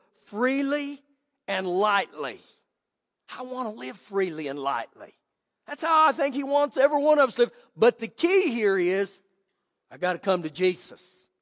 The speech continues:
And I gotta keep coming to Jesus. Now flip over a little bit to your right to Philippians chapter two. Philippians chapter two. Here's your key.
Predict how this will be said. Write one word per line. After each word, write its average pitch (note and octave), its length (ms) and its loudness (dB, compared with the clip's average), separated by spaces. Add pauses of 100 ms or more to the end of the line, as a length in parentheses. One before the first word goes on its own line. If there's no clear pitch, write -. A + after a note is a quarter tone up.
(400)
And E3+ 120 -4
I E3+ 100 2
gotta F#3 260 2
keep - 320 -2
coming E3 300 -4
to C#3 40 -16
Jesus. C3+ 460 -12
Now D#3 100 -8
flip A3+ 320 -4
over C4+ 240 6
a A3 60 2
little G#3 160 0
bit G3+ 240 -2
to G#3 100 -10
your G3+ 100 -6
right F#3 260 0
to E3 100 -16
Philippians F#3 480 -8
chapter E3+ 340 -8
two. C#3+ 300 -8 (1040)
Philippians G3+ 640 -2
chapter F#3+ 400 -4
two. C#3+ 320 -8 (1800)
Here's D#3+ 280 -8
your F#3+ 120 -10
key. C3+ 460 -12